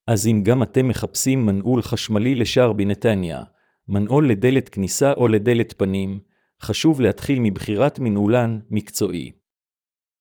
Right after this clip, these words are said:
אנשים רבים לא מודעים לכך שכל מנעולן בנתניה המציע את שירותיו לציבור חייב לעבור מסלול הכשרה ארוך ומקצועי המקנה לו את כל הידע המקצועי והכלים להתמודד עם כל בעיה ולהתקין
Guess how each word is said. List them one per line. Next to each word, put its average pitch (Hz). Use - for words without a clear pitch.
אנשים 120
רבים 107
לא 123
מודעים 117
לכך 87
שכל -
מנעולן 104
בנתניה 110
המציע 120
את 117
שירותיו 107
לציבור 104
חייב 110
לעבור 107
מסלול 123
הכשרה 107
ארוך 113
ומקצועי 110
המקנה 113
לו 135
את -
כל 143
הידע 113
המקצועי 107
והכלים 107
להתמודד 104
עם 104
כל 143
בעיה 110
ולהתקין 117